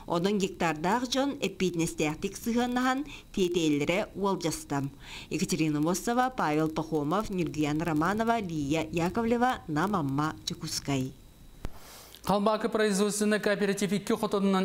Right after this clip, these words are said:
Speaker 2: үс жүзден тақсы қорғормоса кыстатан тұрар. Билиңгіте кыстық әтәңге ахан хер, бұ күйін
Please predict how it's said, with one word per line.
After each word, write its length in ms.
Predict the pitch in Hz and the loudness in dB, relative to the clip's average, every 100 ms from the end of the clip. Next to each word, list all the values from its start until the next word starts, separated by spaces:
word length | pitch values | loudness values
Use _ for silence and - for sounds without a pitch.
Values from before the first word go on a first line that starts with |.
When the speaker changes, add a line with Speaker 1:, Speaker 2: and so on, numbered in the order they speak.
| 190 | 2
Speaker 2:
үс 80 | 175 | 2
жүзден 320 | 196 - 196 185 | 0 2 0 2
тақсы 240 | 180 - | 0 0
қорғормоса 800 | 202 190 175 180 180 175 180 165 165 | 0 2 4 4 4 2 2 2 2
кыстатан 460 | 165 - 156 151 135 147 | 0 0 2 2 2 2
тұрар. 240 | 139 131 | 2 2
Билиңгіте 480 | 131 156 151 147 160 165 | 2 2 2 2 0 0
кыстық 380 | 151 - 165 | -2 -2 -2
әтәңге 320 | 156 151 151 160 | 0 2 4 4
ахан 380 | 156 147 165 170 | 4 4 4 4
хер, 160 | 190 | 4
бұ 160 | 175 156 | 2 0
күйін 300 | 170 160 | 2 2